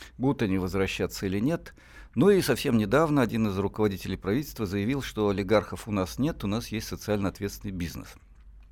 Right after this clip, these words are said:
Вот прежде чем спросить Саида Гафурова о том, кто такие наши миллиардеры, я хочу вам, уважаемые радиослушатели, задать вопрос и объявить голосование. А считаете ли вы, что долларовые миллиардеры, те, у кого миллиард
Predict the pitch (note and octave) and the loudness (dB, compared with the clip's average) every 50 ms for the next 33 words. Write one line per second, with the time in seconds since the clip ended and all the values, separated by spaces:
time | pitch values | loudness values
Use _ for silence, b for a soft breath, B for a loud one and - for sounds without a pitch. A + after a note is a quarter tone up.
0 | - - - B2 - - - A#2 A2+ F#2+ G2 - - - G2 G2 - - G#2 G#2 | -10 -8 -6 -8 -8 -6 -2 -2 -2 -2 -2 -6 -8 -6 -6 -6 -6 -6 -8 -8
1 | - - G#2 F2 - - G#2 F#2 E2+ F2 F#2+ F#2 - - F#2+ F#2 F#2 F#2+ F2 - | -8 -8 -10 -10 -8 -6 -6 -6 -6 -6 -6 -6 -6 -6 -8 -6 -4 -4 -4 -6
2 | G2 E2+ - - F2+ - E2 E2 - - F2+ F2 F2 E2 - - - F2 F2 F#2 | -6 -8 -8 -10 -10 -10 -10 -10 -10 -8 -6 -6 -4 -6 -6 -6 -6 -6 -4 -2
3 | G2+ G#2+ A2 A#2+ F3+ E3+ B2+ G2 B B B B B B B B B B B A#2+ | -2 -2 -2 -4 -4 -4 -6 -8 B B B B B B B B B B B -4
4 | C#3 C3+ - A#2 - - C#3 C3+ B2 G2 G2+ B2+ A#2 F2 F2 F2+ F2 G2 F#2+ G2+ | -4 -2 -2 -2 -2 0 0 0 0 4 4 4 4 4 2 0 -2 0 0 2
5 | A2 G#2 F#2+ F#2+ F#2+ F#2+ F2+ G2 F#2 - D3+ D3+ C3+ - - A2+ G#2 G2 F2+ G2 | 2 2 2 0 -2 -2 -2 -2 -2 -2 -6 -8 -6 -4 -2 -2 -2 -2 -2 -2
6 | F#2+ F2+ A#2+ A#2 - G#2+ A2 A2 - - B2 G#2+ G2+ F#2+ - - - - - A#2 | 0 2 0 0 0 0 -2 -2 -2 -2 -2 -2 -2 -2 -4 -10 -14 -12 -10 -8
7 | A#2+ C#3 C#3 A#2 F2+ F#2+ F2 F#2 F2+ A2+ A#2 A2+ - G#2+ G#2 G2+ - - A2 G2+ | -6 -6 -4 -4 -4 -4 -4 -4 -6 -6 -6 -4 -2 0 0 0 -2 -2 -2 -2
8 | G#2 G2 E2 D#2 C#2+ C#2+ - B B B B B B B B B B - G#2 F#2+ | 0 -2 -2 -4 -8 -10 -12 B B B B B B B B B B -2 2 2
9 | F#2 - - A#2+ - - E3 F3 E3+ - D3+ D3+ D#3 D3 C#3+ B2+ A2 - - - | 2 2 0 -4 0 2 2 2 2 0 0 2 2 4 6 4 4 2 0 -4
10 | - - A2+ A2 G#2+ G#2 G2+ F#2 F#2+ G2 D3 D#3 D3 D3 C#3 B2+ A2+ B2 B2 A2+ | -2 2 4 4 6 4 4 2 2 4 4 6 6 4 4 2 2 0 -2 0
11 | A#2 B2+ B2 A#2+ A#2 A2 G#2+ G#2+ A2 A#2+ B2 A#2 A2 G2+ F#2+ G#2 G2+ F#2 F2 D#2+ | 0 0 0 2 2 2 2 2 4 4 4 4 4 4 4 2 2 2 2 -2
12 | - - A#2 B2+ B2+ B2 - G#2 G2+ A2+ A2+ A2 G2 F#2 A2 - G#2 G2+ G2+ G#2+ | -4 -2 -2 -2 -2 -2 -2 0 2 2 2 2 0 -4 -6 -2 0 2 4 4
13 | A2 A2 A2 - | 4 4 4 2